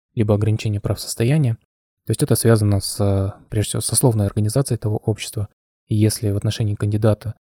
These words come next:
были факты его исключения из сословия, то это, безусловно, являлось препятствием для представления ему статуса присяжного поверенного. Был ряд других ограничений, например, то, что мы сегодня называем наличие судимости или нахождение под следствием.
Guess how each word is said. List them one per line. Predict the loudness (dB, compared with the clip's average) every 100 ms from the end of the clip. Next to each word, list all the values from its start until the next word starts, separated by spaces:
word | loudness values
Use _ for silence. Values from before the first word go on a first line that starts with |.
| _ -2
были | -2
факты | 0 -2 -2 -2
его | -2 -2 -4 -10
исключения | -8 -6 -4 -4 -6
из | -6 -6
сословия, | -6 0 2 2 0 _ _ -4
то | 0 0
это, | 0 -2 -6 -6
безусловно, | -4 0 2 2
являлось | 2 0 -2
препятствием | -4 0 -2 -2 -2
для | -2
представления | -2 -2 0 0 0 -2 -6
ему | -4 -4
статуса | -6 -8 -8 -8
присяжного | -6 -4 -4 -4
поверенного. | -2 -2 -2 -6 -12 _ _ _ _ _ _ _
Был | 4 6
ряд | 6 2
других | 0 0
ограничений, | -2 -2 -2 -2 -4 -4
например, | -4 -2 -2 -4 _ _ _ -6
то, | -6
что | -2 -2
мы |
сегодня | 0 0 2 0 -2
называем | -2 -2 -2 -2 0
наличие | 2 0 -2
судимости | -8 -2 2 2 0 -6 -8 _ _ -6
или | -2 0 0
нахождение | -2 -2 0 -2 -2
под | -6
следствием. | -4 -2 -2 -2 -4